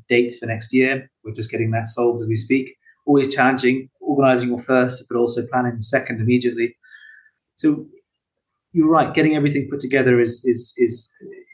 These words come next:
is important, and the information out of that, what comes out of the press releases later, I think will be quite exciting for, for those that couldn't make it.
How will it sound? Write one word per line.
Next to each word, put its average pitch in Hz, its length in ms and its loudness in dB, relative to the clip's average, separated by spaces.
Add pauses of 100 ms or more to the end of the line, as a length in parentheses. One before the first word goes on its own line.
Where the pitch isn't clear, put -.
(260)
is 127 140 2
important, 123 500 2
and 117 120 2
the 123 60 4
information 123 400 2
out 117 140 -2
of - 60 -16
that, 113 260 -4
what 127 140 -12
comes 131 380 2
out 113 240 2
of 107 100 -8
the 110 340 2
press - 260 0
releases 110 320 -2
later, 110 260 2
I 101 40 -2
think 113 120 -10
will 110 100 -12
be - 60 -12
quite 117 160 0
exciting 107 560 -2
for, 107 220 -4
for - 80 -8
those 113 160 0
that 113 100 -6
couldn't 117 200 -4
make 110 220 -10
it. - 140 -14